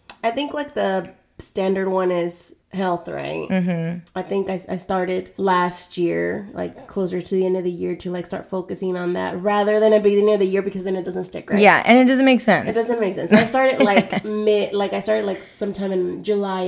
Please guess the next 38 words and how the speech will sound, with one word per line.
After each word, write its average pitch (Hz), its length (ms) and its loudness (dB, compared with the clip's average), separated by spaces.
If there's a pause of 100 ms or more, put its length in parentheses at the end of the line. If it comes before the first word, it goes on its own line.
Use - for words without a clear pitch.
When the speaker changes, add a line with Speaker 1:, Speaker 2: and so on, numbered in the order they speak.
(120)
Speaker 1:
of 190 160 -10 (120)
twenty 196 280 0
twenty-two. 180 640 -6
So - 300 -12
just 220 180 -4
keep 311 140 -4
that 294 180 -2
going, 208 380 2
and 196 100 0
it's 190 100 -4
gonna 214 140 -2
be 214 80 2
more 208 180 0
of 190 100 -2
a, 180 180 -4 (180)
a 196 220 2
slow 214 300 0
and 214 120 0
steady 208 300 -6
wins 190 240 -4
the 190 100 -4
race. 196 400 -4
Um, 226 300 0
and 254 100 -2
the 254 60 2
next 262 320 -4
thing 285 500 -6
is 254 720 0 (100)
find 320 300 4
more 381 140 2
excitement 311 680 -2
in 208 160 -4
everyday 220 460 -2
life 208 440 0
and, 196 220 -4
like, 185 380 -8
not, 320 300 -2
well, 302 280 -6